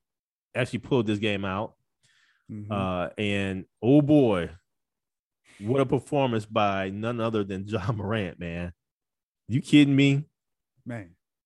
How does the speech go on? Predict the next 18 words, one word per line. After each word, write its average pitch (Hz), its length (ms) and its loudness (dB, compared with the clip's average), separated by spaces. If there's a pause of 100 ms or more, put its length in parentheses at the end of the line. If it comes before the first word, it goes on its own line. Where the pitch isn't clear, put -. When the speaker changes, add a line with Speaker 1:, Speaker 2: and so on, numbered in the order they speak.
Speaker 1:
Ja, 156 480 2 (100)
Ja 170 220 2
had 160 280 2
forty-seven 147 720 0
on 98 160 -4
him, 90 100 -8
man. 95 380 -4 (1160)
Forty-seven, 151 680 4
eight 143 280 0
rebounds, 123 760 -2 (420)
and 104 220 -10
eight 110 160 2
assists. 101 580 -4 (1900)
Come 135 160 0
on, 104 160 0
man. 90 340 -4 (680)
Speaker 2:
Mm-hmm. 107 300 -12
Speaker 1:
Uh, 107 300 0